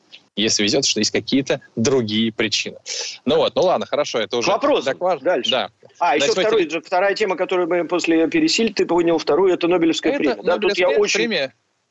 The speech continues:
Speaker 2: Коротко,
Speaker 1: Да,
Speaker 2: в двух
Speaker 1: щас,
Speaker 2: словах скажу.
Speaker 1: давай ещё раз
Speaker 2: Критик-
Speaker 1: объяву щас скажу. Щас ещё
Speaker 2: Да,
Speaker 1: раз
Speaker 2: давай,
Speaker 1: объяву
Speaker 2: давай,
Speaker 1: скажу.
Speaker 2: давай.
Speaker 1: Ребят, у нас
Speaker 2: У нас
Speaker 1: сегодня
Speaker 2: куча
Speaker 1: в связи с тем,
Speaker 2: вопросов.
Speaker 1: что,
Speaker 2: Мгм.
Speaker 1: в связи с тем, что, а, уже много вопросов, да?
Speaker 2: Да.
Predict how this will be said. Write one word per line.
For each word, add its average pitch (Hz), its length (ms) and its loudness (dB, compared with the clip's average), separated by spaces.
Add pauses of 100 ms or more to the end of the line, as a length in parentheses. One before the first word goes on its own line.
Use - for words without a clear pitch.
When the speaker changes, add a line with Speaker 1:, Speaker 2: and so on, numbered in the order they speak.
(300)
Speaker 2:
Коротко, 170 320 2
Speaker 1:
Да, 117 40 0
Speaker 2:
в 113 40 -2
двух 143 120 0
Speaker 1:
щас, 151 80 -4
Speaker 2:
словах 131 300 2
скажу. 123 200 -2
Speaker 1:
давай 190 220 2
ещё 175 160 0
раз 147 100 0
Speaker 2:
Критик- 185 140 0
Speaker 1:
объяву 139 260 0
щас 110 180 -8
скажу. 156 300 -8 (140)
Щас - 320 -4
ещё 127 140 -2
Speaker 2:
Да, - 40 2
Speaker 1:
раз 139 80 0
Speaker 2:
давай, 143 140 2
Speaker 1:
объяву 127 160 -2
Speaker 2:
давай, 147 160 0
Speaker 1:
скажу. 156 160 -4
Speaker 2:
давай. 139 160 0
Speaker 1:
Ребят, 123 240 -2
у 123 40 -8
нас 120 120 -2
Speaker 2:
У 143 60 -2
нас 165 100 0
Speaker 1:
сегодня 131 80 -4
Speaker 2:
куча 208 100 -2
Speaker 1:
в - 40 -4
связи 139 120 2
с - 40 -4
тем, - 80 0
Speaker 2:
вопросов. 165 220 -4 (200)
Speaker 1:
что, 123 80 -20
Speaker 2:
Мгм. 113 100 -14
Speaker 1:
в 139 40 -6
связи 135 160 0
с - 40 -2
тем, 139 140 2
что, 123 240 -2
а, 139 80 2
уже 143 140 2
много 208 200 0
вопросов, 110 360 -4
да? 160 160 -6 (200)
Speaker 2:
Да. 135 180 -2